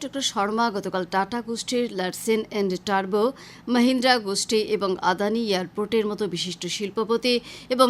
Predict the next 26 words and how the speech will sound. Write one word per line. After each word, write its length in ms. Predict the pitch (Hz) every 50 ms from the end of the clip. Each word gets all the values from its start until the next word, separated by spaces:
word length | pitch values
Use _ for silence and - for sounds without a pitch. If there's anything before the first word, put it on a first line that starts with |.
| 233 -
শিল্প 240 | - 262 254 240 - 302 294 294
জগতের 320 | 277 262 277 285 285 277 - - 202
অন্যান্য 300 | 202 233 240 247 240 254 233 180
ব্যক্তিবর্গের 680 | 175 170 - - 220 214 190 175 160 147 165 175 170 -
সঙ্গে 240 | 214 196 202 220 226 226 226 - - - -
পৃথক 280 | - 262 247 - 277 269 -
পৃথক 240 | 262 - 277 262 226 196
বৈঠকে 340 | 190 175 175 196 196 - 202 190 170 190
মিলিত 240 | 196 196 214 208 196 175 156
হয়েছেন। 340 | 190 190 175 - 233 214 185 151 - - -
এছাড়াও 360 | 208 214 - 247 240 226 226 262 262 - -
সান 160 | - 180 165 170 -
ফার্মা, 340 | - 202 202 202 208 208 214 226 220 - - - - - - - 254
এইচডিএফসি 760 | 269 262 233 - - 285 285 - - 233 233 - - - 254 208 220
ব্যাংক, 240 | 240 226 233 233 220 226 208 196 190
লক্ষ্মীটি, 500 | 208 202 202 - - 240 - - 233 233 247 - - - - - - - - - - - - - 240
এইচইউএল, 720 | 254 247 - - - - 214 214 202 185 180 190 190 202 233 262 320 - - - - - - - - - - - 170 170
ওয়েলস্পুন 680 | 185 220 220 233 240 226 - - - - 240 247 254 262 254 220 185
গ্রুপ 220 | 190 185 180 - - 185 190
অফ 80 | 190 190 - - - - - - - - - 190 180
গ্রুপ 180 | 190 226 226 - -
সহ 160 | 247 247 226 254 294 285 269
অন্যান্য 260 | 226 196 180 180 180 180 180
কয়েকটি 300 | 196 190 190 190 - 240 226 196
গ্রুপের 280 | 196 220 214 226 220 220 -
শীর্ষ 220 | - 254 233 -